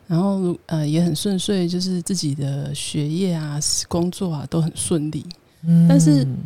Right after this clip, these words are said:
Speaker 1: 但是我回想我小时候，
Speaker 2: 是。
Speaker 1: 我记得我在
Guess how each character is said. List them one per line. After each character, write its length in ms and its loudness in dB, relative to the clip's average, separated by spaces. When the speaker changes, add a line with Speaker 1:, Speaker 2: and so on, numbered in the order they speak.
Speaker 1:
但 120 2
是 140 2
我 720 -2
回 100 2
想 320 -2
我 160 -6
小 160 -6
时 180 -6
候， 240 -2
Speaker 2:
是。 400 0
Speaker 1:
我 40 -2
记 140 4
得 160 4
我 60 4
在 200 0